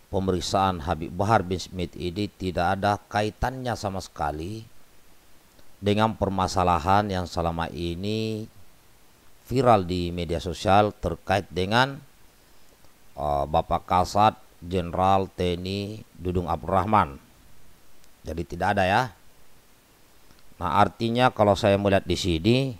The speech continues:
eh, memang Bapak Kasat tidak ada dari pihak, eh, eh, Jenderal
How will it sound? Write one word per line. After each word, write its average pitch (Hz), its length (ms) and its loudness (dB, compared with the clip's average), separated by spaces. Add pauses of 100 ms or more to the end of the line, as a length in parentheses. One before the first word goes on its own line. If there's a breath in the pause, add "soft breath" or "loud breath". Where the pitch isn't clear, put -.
(2000)
eh, 71 400 0
memang 101 720 0
Bapak 92 320 -2
Kasat 95 400 0 (960)
tidak 101 240 2
ada 101 560 2
dari 90 240 0
pihak, - 480 -4
eh, 76 400 0 (1500 loud breath)
eh, 71 480 0 (480)
Jenderal 82 720 0